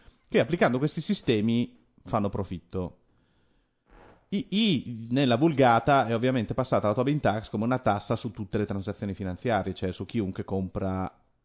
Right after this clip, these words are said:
eh, diciamo, titoli e li rivende a breve. Facciamo ancora un esempio, la Tobin Tax applicata a noi,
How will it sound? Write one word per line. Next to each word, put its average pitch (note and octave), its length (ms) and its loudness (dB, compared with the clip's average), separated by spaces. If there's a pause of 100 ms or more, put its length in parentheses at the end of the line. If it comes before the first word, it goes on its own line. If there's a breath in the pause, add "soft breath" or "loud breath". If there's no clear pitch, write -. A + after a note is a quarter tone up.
eh, E2+ 300 -12
diciamo, G#2 360 -4
titoli A#2+ 580 0
e A#2+ 220 0
li A2+ 120 0
rivende G#2+ 380 0
a G#2 40 2
breve. F#2+ 500 0 (600 soft breath)
Facciamo A#2 320 -2
ancora C3+ 220 2
un E3+ 80 0
esempio, C3 680 2 (360 loud breath)
la A2+ 160 0
Tobin C3+ 320 2
Tax B2+ 260 4
applicata G2+ 680 2
a F#2+ 260 2
noi, G2 580 0